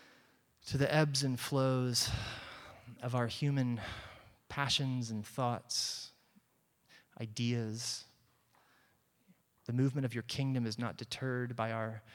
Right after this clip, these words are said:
consistency in participating in it with you. But you are faithful to move your promise forward as you have been since the beginning.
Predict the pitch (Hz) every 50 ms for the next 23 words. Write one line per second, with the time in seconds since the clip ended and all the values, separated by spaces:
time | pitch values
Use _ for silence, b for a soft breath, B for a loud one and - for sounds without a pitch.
0 | B B B B B B B B B B B B B 139 131 123 - - 170 151
1 | - - 151 - - - 139 135 127 120 - 127 - - 139 - - 131 - -
2 | 131 120 123 120 120 113 110 - - 104 110 - - - 101 98 98 98 104 107
3 | - b b b b b _ _ _ _ _ _ - - - - _ _ - -
4 | 123 123 127 123 135 160 175 170 160 151 - - - 135 131 120 - - 131 123
5 | 123 117 120 120 120 120 117 110 - - 127 117 117 117 113 - - - - 131
6 | 113 110 101 104 98 90 76 82 123 123 123 127 123 110 - - 139 139 135 127
7 | 139 135 131 123 - - 120 117 - - 110 104 110 101 104 98 95 92 92 95